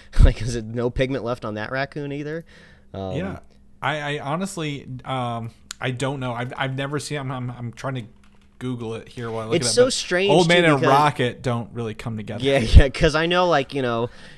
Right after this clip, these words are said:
Speaker 1: you know, all of these characters are all originated on a page, right? And then later, you know, voices were added to them. But even Rocket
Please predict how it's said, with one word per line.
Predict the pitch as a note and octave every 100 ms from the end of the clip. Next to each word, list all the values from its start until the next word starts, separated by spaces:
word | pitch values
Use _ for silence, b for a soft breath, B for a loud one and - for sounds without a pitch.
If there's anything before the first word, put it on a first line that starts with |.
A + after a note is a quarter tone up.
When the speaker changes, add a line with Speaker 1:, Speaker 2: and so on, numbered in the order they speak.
| B
Speaker 1:
you | B2
know, | B2+
all | A#2+ C3 D3+
of |
these | C#3 C#3
characters | - B2+ A2+ A2 A#2+ A#2 A#2
are | - F2 G2+ A2+ G#2
all | G#2+ A#2+ B2
originated | A#2+ A2+ G#2+ G#2+ G#2+ G2+
on | G2
a | F#2+
page, | - G#2+ F2 F2
right? | D#2+ F2
And | D#2+ G2+
then | F#2+ -
later, | G#2+ A#2 A#2 G#2+ G2+
you | G2
know, | F#2
voices | G2 F#2+ G#2+ G#2 G2+ F2+
were | D2+
added | F#2+ G2 F2
to | G#2+
them. | F#2 E2+
But | F#2
even | A#2 F#3+ G3+ D#3
Rocket | A#2 B2+ C#3+ C3+